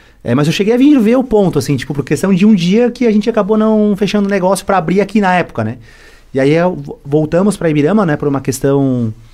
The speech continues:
daí de espaço, e a gente tava avaliando, né, locais pra tá abrindo. É... Então,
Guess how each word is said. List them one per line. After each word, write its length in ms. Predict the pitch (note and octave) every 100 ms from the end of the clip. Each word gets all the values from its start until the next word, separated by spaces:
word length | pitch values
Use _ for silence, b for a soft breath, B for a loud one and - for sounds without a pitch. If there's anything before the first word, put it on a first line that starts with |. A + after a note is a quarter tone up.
| b b -
daí 140 | A#2+
de 80 | B2+
espaço, 680 | - - D3+ A#3 - C3+ A#2+
e 200 | A#2 A#2
a 60 |
gente 160 | A2+ -
tava 480 | C#3 C3+ B2 A#2 A2+
avaliando, 540 | B2 C3 B2+ D#3+ F#3
né, 100 | C3
locais 400 | C3 B2 B2+ F#3
pra 160 | - A#2+
tá 100 | B2+
abrindo. 320 | A2+ F3+ A#3 B B B B B B -
É... 1040 | G#2+ A#2 A2+ A2+ A2+ A2+ A2+ A2+ A2 A2 A2 G#2+ - - _ - _ - -
Então, 880 | B2 A#2 B2+ C#3 C#3+ C#3+ C#3 C3+ B2+